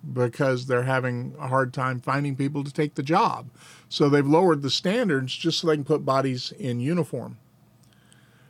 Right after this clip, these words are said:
I read one article that said that Memphis had recently lowered the standards for new police officers so that they would now accept applications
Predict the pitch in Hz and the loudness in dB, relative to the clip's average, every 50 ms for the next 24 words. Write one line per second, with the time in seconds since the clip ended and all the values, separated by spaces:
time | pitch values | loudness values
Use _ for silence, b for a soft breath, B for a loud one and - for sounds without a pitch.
0 | b b b _ - 131 127 127 139 156 165 160 147 143 170 208 220 196 156 143 | b b b _ -2 0 2 4 4 4 4 4 4 2 2 2 4 4 4 4
1 | 131 127 - - 151 139 135 139 139 - - 151 139 131 131 131 131 113 120 123 | 2 0 0 -2 -2 -2 -2 -4 -6 -4 0 2 2 2 2 2 -2 -2 -2 0
2 | 131 160 208 208 - - 131 123 - - 135 120 117 120 120 143 214 233 - - | 2 2 0 0 0 0 0 2 0 0 0 0 0 2 2 2 2 2 0 -2
3 | 170 139 - - 123 117 113 110 123 135 - b b b b b b b b b | -2 -4 -2 -2 0 2 2 0 0 -4 -8 b b b b b b b b b
4 | b b _ 147 127 120 131 143 170 208 214 196 185 160 160 156 131 - - - | b b _ -4 0 4 4 6 6 6 6 4 4 2 0 -4 -4 -4 -4 -2
5 | - 170 156 175 214 226 202 165 131 113 110 110 107 113 117 - - - - _ | 0 0 0 2 2 0 0 0 2 2 2 0 -2 -4 -6 -8 -10 -10 -12 _
6 | _ _ _ _ - - 143 131 127 123 123 123 151 202 202 - 175 156 156 180 | _ _ _ _ -10 -2 0 2 2 4 4 4 4 4 4 2 2 4 4 4
7 | 202 185 - 143 113 110 107 - 113 - - - - - 113 - - - - _ | 4 2 0 0 0 0 -2 -6 -6 -6 -8 -10 -12 -12 -12 -12 -12 -14 -16 _
8 | _ _ _ _ _ _ _ b b b b b b b b b b b b b | _ _ _ _ _ _ _ b b b b b b b b b b b b b
9 | - - - 160 147 135 143 135 127 170 156 175 202 196 175 151 147 143 151 185 | -10 -2 2 2 4 4 2 2 4 4 4 4 6 4 2 2 2 2 2 2
10 | 220 202 170 143 - - - - - 170 170 202 - - _ _ - - - _ | 2 0 -2 -4 -4 -2 -2 0 2 2 2 2 0 -6 _ _ -20 -20 -20 _
11 | _ _ _ _ _ _ _ _ _ _ - 151 165 170 - 160 139 - - 165 | _ _ _ _ _ _ _ _ _ _ 0 0 0 0 0 -4 -4 0 2 4
12 | 185 214 190 - - 123 110 110 117 117 117 - - - | 4 4 2 -2 -4 -6 -6 -6 -8 -8 -10 -12 -16 -18